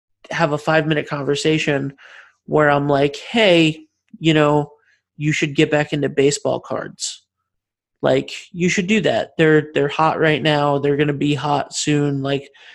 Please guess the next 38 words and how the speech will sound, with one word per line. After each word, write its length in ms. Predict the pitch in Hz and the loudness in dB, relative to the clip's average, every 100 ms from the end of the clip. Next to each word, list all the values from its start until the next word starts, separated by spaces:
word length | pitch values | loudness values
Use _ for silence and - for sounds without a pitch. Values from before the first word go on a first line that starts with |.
| - _ _ | -20 _ _
I 160 | 143 156 | 0 2
know 200 | 160 160 | 4 2
how 160 | 139 | 0
much 260 | 160 160 - | 0 -2 -2
you 100 | 156 | -2
loved 360 | 143 143 147 147 | 0 0 0 -2
that 420 | 143 131 139 - - | -2 -2 -4 -6 -6
growing 380 | 147 143 135 | -2 0 -2
up. 320 | 147 139 - - | -2 -2 -4 -8
Like, 220 | 135 135 | -8 -4
it 60 | |
was 180 | 139 143 | -2 -2
all," 340 | 131 139 139 - | -4 -2 -4 -4
you 100 | 156 | -2
know 100 | 151 | 0
what 120 | 147 | 0
I 60 | 147 | 0
mean? 260 | 147 147 - - - - - _ - | -4 -6 -10 -20 -20 -20 -20 _ -2
And, 500 | 156 151 147 139 143 | 2 2 2 0 0
uh, 340 | 127 120 113 - _ | 0 0 -4 -8 _
just 400 | - 160 156 - - | -4 -2 -2 -6 -6
encouraged 680 | 175 160 - 190 214 170 - | -2 -2 2 2 2 0 -2
him 340 | 170 160 151 - | -2 -2 -4 -4
to 300 | - 151 143 | 0 0 0
have 520 | 143 143 143 143 143 - | -4 -2 0 0 -4 -4
a 460 | 143 143 143 143 - _ _ _ _ - | 2 4 2 0 -8 _ _ _ _ -18
fun 320 | - 156 147 | -2 -2 0
hobby 520 | 139 131 - 101 - _ _ _ _ _ _ _ _ _ _ _ - | -4 -6 -6 -8 -10 _ _ _ _ _ _ _ _ _ _ _ -2
that 260 | 151 - | -2 2
isn't, 500 | 180 165 170 160 - - | 2 4 4 2 -2 -10
you 200 | 160 156 | -4 0
know, 160 | 151 143 | 0 2
going 260 | 147 147 | 2 4
to 60 | 143 | 4
work 280 | 143 147 - | 4 2 0
for 120 | 147 | -2
the 80 | 143 | -2
town 600 | - 143 139 139 135 | -2 -4 -2 -2 -4